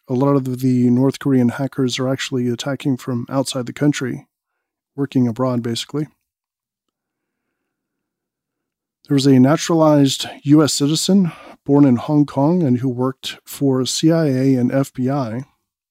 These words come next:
who was arrested Friday for selling secrets to China.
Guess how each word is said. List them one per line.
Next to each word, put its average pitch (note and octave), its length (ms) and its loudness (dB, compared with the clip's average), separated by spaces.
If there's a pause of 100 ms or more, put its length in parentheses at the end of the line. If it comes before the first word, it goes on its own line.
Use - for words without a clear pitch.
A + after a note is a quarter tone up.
(840)
who - 120 -10
was B2+ 140 0
arrested D#3 400 2
Friday D3 400 2
for C3 240 -2
selling C#3 360 2
secrets C3 380 -4
to C3 160 -10
China. C#3 380 -2